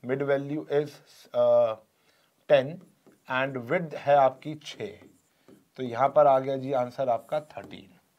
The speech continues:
क्या आ गया? थर्टीन। इतना ही सिंपल क्वेश्चन है, बस फॉर्मूला याद होना चाहिए।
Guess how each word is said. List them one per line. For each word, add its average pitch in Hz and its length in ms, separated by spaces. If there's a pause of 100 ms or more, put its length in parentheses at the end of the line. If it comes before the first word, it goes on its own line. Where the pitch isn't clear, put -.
(260)
क्या 143 100
आ 135 80
गया? 156 220 (460)
थर्टीन। 101 400 (320)
इतना 139 240
ही 110 100
सिंपल 87 300
क्वेश्चन - 460
है, - 60 (520)
बस 110 100
फॉर्मूला 143 360
याद 123 180
होना 113 200
चाहिए। 127 300